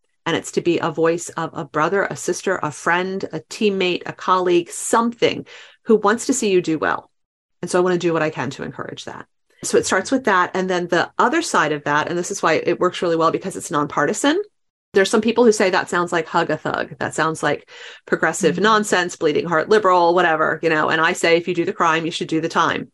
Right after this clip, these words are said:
Speaker 1: That's cool. You should still adopt a prison. And you should focus on staff appreciation events because corrections staff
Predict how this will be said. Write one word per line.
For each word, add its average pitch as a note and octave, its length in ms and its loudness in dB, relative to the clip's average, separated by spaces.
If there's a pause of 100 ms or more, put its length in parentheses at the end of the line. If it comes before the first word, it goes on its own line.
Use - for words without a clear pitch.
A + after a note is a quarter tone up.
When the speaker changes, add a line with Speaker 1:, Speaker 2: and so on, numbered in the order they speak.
(120)
Speaker 1:
That's F3+ 260 -2
cool. G3+ 240 4
You F3+ 80 4
should F3+ 180 -2
still F3 240 2
adopt D3+ 320 0
a - 40 -6
prison. - 460 -6 (680)
And F3 360 0
you F3 180 2
should F3 220 -2
focus D3+ 580 -2
on D#3+ 260 2
staff C#3 320 -2
appreciation D3 600 -2
events - 400 -4
because D3 400 -4
corrections E3 580 -2
staff D3+ 380 0